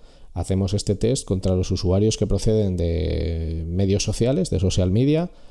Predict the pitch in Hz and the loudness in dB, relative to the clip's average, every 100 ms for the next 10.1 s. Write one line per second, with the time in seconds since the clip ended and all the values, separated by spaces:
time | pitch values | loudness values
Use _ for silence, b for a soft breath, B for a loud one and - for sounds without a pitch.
0 | b b - - 95 90 101 107 110 110 | b b -12 -2 0 0 0 0 2 2
1 | 110 123 b b b b - - 98 - | 2 0 b b b b -12 -4 -2 0
2 | 90 90 98 92 87 78 73 - - - | -2 0 0 0 0 0 -2 -6 -16 -18
3 | - - - - - - 76 78 - 95 | -20 -20 -20 -2 0 0 -2 -2 0 0
4 | 110 - - - - - - - 85 87 | 0 -4 -14 -20 -20 -16 -8 -2 0 0
5 | 101 95 90 92 90 87 87 82 85 82 | -2 -2 -4 -2 -4 -4 -4 -2 -2 0
6 | 87 85 101 107 110 120 139 175 - b | 0 2 2 2 2 2 0 -2 -10 b
7 | b b b b - 98 110 143 - 95 | b b b b -6 0 2 0 -2 -4
8 | 90 82 90 87 101 95 92 92 104 92 | -2 -2 0 0 0 2 0 2 0 0
9 | 90 87 92 - - - - - - - | 0 2 2 0 -2 -2 -4 -4 -6 -8
10 | - | -14